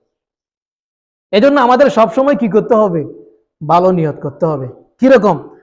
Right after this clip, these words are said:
আমার এখন টাকা নেই, তাহলে আমাকে নিয়ত করতে হবে, আল্লাহ রব্বুল আলামিন আমাকে যদি টাকা পয়সা দেয়, আমি হজ করতে যাব। সুবহানাল্লাহ। আল্লাহ তাআলা আমাকে যদি টাকা পয়সা দেয়, আগামী বছর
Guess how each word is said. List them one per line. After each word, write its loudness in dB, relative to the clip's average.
আমার 0
এখন 0
টাকা -4
নেই, -2
তাহলে 0
আমাকে 2
নিয়ত 2
করতে 0
হবে, 2
আল্লাহ 2
রব্বুল 0
আলামিন 2
আমাকে -4
যদি -8
টাকা -6
পয়সা -2
দেয়, 4
আমি -6
হজ -8
করতে -8
যাব। -12
সুবহানাল্লাহ। -16
আল্লাহ 0
তাআলা 2
আমাকে 0
যদি -2
টাকা 0
পয়সা 2
দেয়, 0
আগামী -2
বছর 0